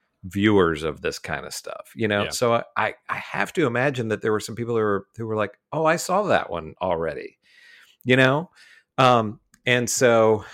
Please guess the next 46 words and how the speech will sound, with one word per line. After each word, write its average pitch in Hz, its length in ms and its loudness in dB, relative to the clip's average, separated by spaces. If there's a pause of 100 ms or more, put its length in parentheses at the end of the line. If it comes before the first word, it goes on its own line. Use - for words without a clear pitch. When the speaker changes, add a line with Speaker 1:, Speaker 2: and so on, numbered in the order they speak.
(200)
Speaker 1:
um, 104 380 -2
the, - 180 2
Speaker 2:
Maybe. 156 220 -10
Speaker 1:
they 110 120 4
also 160 360 6
did 147 200 4
the 127 120 6
thing 113 420 0
of, 98 640 0 (480)
um, 92 360 -2
uh, - 160 -4
you 107 120 -6
know, 92 100 0
as 90 120 -2
we 113 120 2
said, 101 280 2
we 104 80 2
watched 107 320 6
this 107 160 0
on 104 120 -2
H 95 200 -4
B 101 80 -2
O 92 40 0
Max. 80 320 -8
So 101 120 0
it, 90 120 -2 (280)
it 104 260 0 (720)
came 135 200 2
out 131 160 8
in 110 100 0
theaters 160 480 2
and 113 80 -2
on 107 100 0
H 107 200 0
B 110 100 0
O 104 60 4
Max 95 360 -2
in 92 60 -10
the 82 80 -10
same 85 240 -6
day. - 240 -6 (1040)
And 110 100 -2
they 101 100 4
were 98 220 2
hoping 127 520 6
for 98 600 2